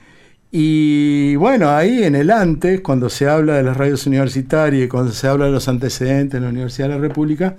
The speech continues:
se dice claramente que acá no había nada. En el Uruguay estamos hablando, estoy hab-, vamos a hablar de fines del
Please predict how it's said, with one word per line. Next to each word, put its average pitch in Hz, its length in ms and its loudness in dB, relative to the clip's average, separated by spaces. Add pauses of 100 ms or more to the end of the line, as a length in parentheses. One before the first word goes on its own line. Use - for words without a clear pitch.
(380)
se - 140 -2
dice 160 260 0
claramente 170 680 0 (720)
que 135 500 0
acá 190 240 -2
no 233 120 0
había 113 200 -6
nada. 113 480 -2 (100)
En 117 60 -10
el 117 120 -8
Uruguay 135 500 0
estamos 143 360 -4
hablando, 139 520 -2
estoy 139 220 -6
hab-, 180 200 -4
vamos 202 320 -4
a 151 60 -2
hablar 151 200 -2
de 165 140 -2
fines 151 400 -4
del 123 520 -8